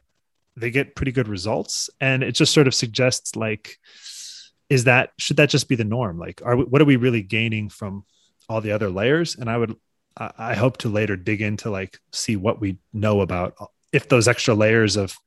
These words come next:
vetting and stuff add much value. Uh, and then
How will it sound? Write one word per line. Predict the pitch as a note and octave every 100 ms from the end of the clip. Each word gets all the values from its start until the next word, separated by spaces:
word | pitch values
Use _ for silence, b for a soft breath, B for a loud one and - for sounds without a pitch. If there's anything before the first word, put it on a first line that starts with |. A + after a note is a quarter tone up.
| -
vetting | A#2 A2 G#2+ G2+
and | F#2+
stuff | - G2+ -
add | G#2 G2+
much | G2 G#2 - - _ _
value. | G#2 F#2+ F#2 F2+ - B B B B
Uh, | A#2+ A#2 A2+ B B B
and | C#3+
then | E3 C#3+